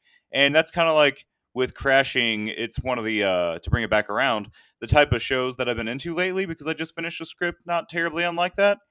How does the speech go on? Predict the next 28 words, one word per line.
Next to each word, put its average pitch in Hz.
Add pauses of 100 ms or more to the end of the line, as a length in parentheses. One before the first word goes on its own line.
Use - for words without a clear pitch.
(360)
and 151
I've 147
just 131
been 131 (240)
really 139
wanting 127
to, 120
like, 113
study 120
and 101
see 117
how 113
people 104
like 110
Judd 98
Apatow, 101
'cause 98
he 98
did 95
both 95
of 92
those, 87 (400)
uh, 113
really 123
works 113
and 104
kind 117
of 104